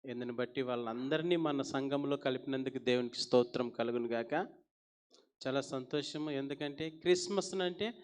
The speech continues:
నేను, ఆ, క్రీస్తును ఆరాధించుట అనేది తెలుసుకున్నాను, కానీ ఈరోజు అయ్యగారు ద్వారా క్రీస్తును స్తుతి పండగ మీరందరూ చెప్పాలని అన్నా. హల్లెలూయా. మంచిది. మరి స్తుతి గంప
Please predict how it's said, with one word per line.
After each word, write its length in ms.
నేను, 220
ఆ, 240
క్రీస్తును 560
ఆరాధించుట 640
అనేది 440
తెలుసుకున్నాను, 680
కానీ 320
ఈరోజు 500
అయ్యగారు 380
ద్వారా 360
క్రీస్తును 640
స్తుతి 380
పండగ 420
మీరందరూ 400
చెప్పాలని 580
అన్నా. 320
హల్లెలూయా. 680
మంచిది. 440
మరి 360
స్తుతి 580
గంప 280